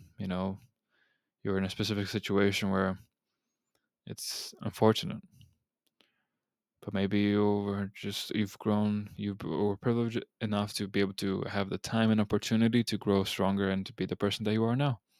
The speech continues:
And you should tap yourself, uh, you know, in the back. May not be perfect, you may <laughs> fuck up sometimes, but at least you didn't give up when you so easily could have.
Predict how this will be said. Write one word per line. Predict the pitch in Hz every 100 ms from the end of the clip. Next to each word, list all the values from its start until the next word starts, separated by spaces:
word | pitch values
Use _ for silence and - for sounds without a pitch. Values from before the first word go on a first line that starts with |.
| _ _ - - _ - - _ _ -
And | 127
you |
should | 143 170 156 151 _
tap | - 156
yourself, | 151 151 139 - - -
uh, | 78
you | 120 113
know, | 104 104
in |
the | 107
back. | - - - _ _ _ _ _ _ _ _ _ _ - _ - -
May |
not | 120
be | 127
perfect, | 117 131 131 135 131
you | 107
may | 107 107
<laughs> | 98 -
fuck | - - - -
up | 120
sometimes, | - 117 117 120 120 113 - - - - - _ _ _ _ _ _ _ _ _ - _ _ _ _ _ _ _ _ _ _ _ - -
but | - 104
at | 101
least | 107 117
you |
didn't | 110 110 104
give | 101 98
up | - - - - - - _ _ _ _ -
when | 104
you | 98 95
so | - - 120 120
easily | 120 117 113
could | - 104
have. | - -